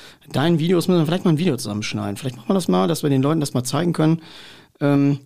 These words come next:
es geht ja einfach um Grundlagen, die jetzt schon bei einem fünfeinhalb Monate alten Hund sitzen. Ne, du kannst, wir können ja mal aufzählen eben kurz, was da jetzt schon geht. Und das ist ja wirklich, wer einen Hund sieht in dem Alter, das ist ja,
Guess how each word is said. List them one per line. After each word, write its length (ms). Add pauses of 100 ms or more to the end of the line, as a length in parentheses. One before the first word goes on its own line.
es 120
geht 160
ja 100
einfach 260
um 120
Grundlagen, 600 (500)
die 160
jetzt 300
schon 320
bei 60
einem 140
fünfeinhalb 680
Monate 440
alten 280
Hund 180
sitzen. 440 (840)
Ne, 160
du 100
kannst, 200
wir 100
können 180
ja 60
mal 60
aufzählen 400
eben 200
kurz, 300
was 260
da 120
jetzt 240
schon 240
geht. 400
Und 180
das 160
ist 120
ja 120
wirklich, 260
wer 80
einen 100
Hund 160
sieht 160
in 80
dem 120
Alter, 260
das 140
ist 140
ja, 240